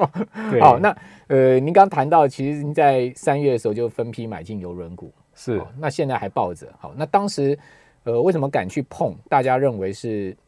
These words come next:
Speaker 2: 可能会倒掉的行业？因为那时候所有邮轮，呃，有群聚感染的问题嘛。
Speaker 1: 是。
Speaker 2: 好，我们刚刚讲说几大邮轮公司，像挪威邮轮啊，哦，他们都有这个整船感染，然后呢，船也进不了港，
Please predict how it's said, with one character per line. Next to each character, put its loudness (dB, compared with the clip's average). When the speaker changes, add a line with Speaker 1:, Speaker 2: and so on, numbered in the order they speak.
Speaker 2:
可 2
能 -2
会 2
倒 -4
掉 -2
的 -6
行 -14
业？ -6
因 -6
为 -4
那 -6
时 -4
候 0
所 -2
有 0
邮 -2
轮， -4
呃， -16
有 -10
群 -10
聚 -8
感 -12
染 -14
的 -16
问 -12
题 -20
嘛。 -20
Speaker 1:
是。 -10
Speaker 2:
好， -14
我 -14
们 -14
刚 -8
刚 -10
讲 -10
说 -8
几 -14
大 -6
邮 -6
轮 -10
公 -14
司， -16
像 -4
挪 -8
威 -2
邮 -4
轮 -10
啊， -12
哦， -12
他 -8
们 -6
都 4
有 0
这 -4
个 0
整 -2
船 -2
感 -2
染， -2
然 -8
后 -2
呢， -4
船 -4
也 -2
进 -4
不 0
了 2
港， -2